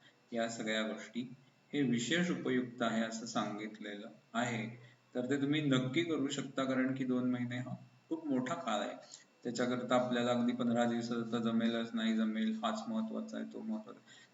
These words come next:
असं काही नाही. हे दोन महिने सांगितलेले आहेत, अगदी तीन महिने आहेत actually, कारण की कन्या राशीत, अं, रवी गेल्यापासून ते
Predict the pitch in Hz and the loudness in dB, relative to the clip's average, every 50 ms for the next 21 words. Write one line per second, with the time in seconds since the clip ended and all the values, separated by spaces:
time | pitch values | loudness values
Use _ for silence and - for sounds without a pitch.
0 | _ - 120 - - - 175 - - 160 - 135 120 117 110 113 113 110 113 113 | _ -6 -6 -4 -2 -4 -2 -2 -4 -4 -4 -4 -4 -2 -2 -2 0 0 0 0
1 | 117 120 120 120 120 117 120 123 - 127 110 110 110 110 110 110 113 113 110 110 | 2 2 2 2 2 2 0 0 0 0 2 4 4 4 4 4 2 2 2 2
2 | 110 113 120 127 135 - - 147 170 170 156 135 113 107 110 107 98 98 101 101 | 2 2 2 2 0 0 0 0 0 2 2 2 2 2 2 2 0 -2 -4 -6
3 | - - - - 104 104 107 123 151 - - - - - _ _ - - 113 113 | -10 -14 -14 -14 -12 -6 -4 -4 -4 -4 -8 -12 -20 -20 _ _ -12 -6 -2 0
4 | 117 113 131 123 - 113 110 110 110 110 113 110 110 110 - - - - - - | 0 0 0 0 2 4 6 8 8 8 6 4 0 -2 -2 -4 -6 -8 -10 -14
5 | - - _ _ _ _ _ _ _ _ _ _ _ _ _ 120 113 107 104 104 | -20 -20 _ _ _ _ _ _ _ _ _ _ _ _ _ -8 -6 -4 -4 -6
6 | 101 101 98 104 - - 113 110 110 113 117 113 110 113 107 107 110 110 107 107 | -6 -8 -10 -10 -8 -4 -2 -2 0 2 0 2 2 2 2 2 0 -2 -2 -4
7 | 104 - - - 110 107 107 - - 117 127 - - - | -6 -8 -8 -10 -10 -10 -10 -8 -8 -6 -6 -6 -6 -8